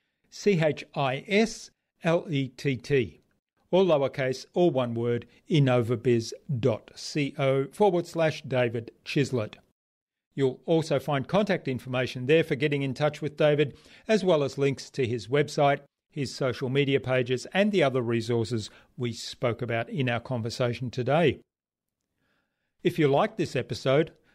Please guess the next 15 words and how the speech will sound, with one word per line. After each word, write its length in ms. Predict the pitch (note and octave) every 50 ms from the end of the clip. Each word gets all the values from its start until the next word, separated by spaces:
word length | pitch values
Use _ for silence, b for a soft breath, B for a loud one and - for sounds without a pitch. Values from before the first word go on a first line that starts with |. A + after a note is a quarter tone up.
| _ _ _ _
please 320 | - - G#3 G#3+ G#3 A2+
do 320 | G#2 A2 G2+ - D#3 F3 F3+
share 320 | - - - D3+ D3+ D3+
it 140 | D3 C#3+ D3
with 160 | - B2+ - _
two 220 | - D#3 D3+ D3
other 160 | C#3+ C3+ C3+
people 400 | A#2 - C3+ B2+ B2 A#2+ A2+ G#2+
that 180 | G2+ A2+ B2 A#2
it 100 | A#2+ B2+
might 280 | C#3+ C3 B2 A#2+ A2+
help. 300 | E2 B2 B2 A2 G#2+ - - - _ _ _ _ _ _ _ _ _ _ _ _ _ _ _ _
You're 160 | - A2+ A2+ G#2+
really 420 | G#2+ G#2+ B2 C#3+ D3+ D3+ D3 C3+
doing 440 | A#2 C3 C#3 C3 C3 B2+ A#2+ G#2+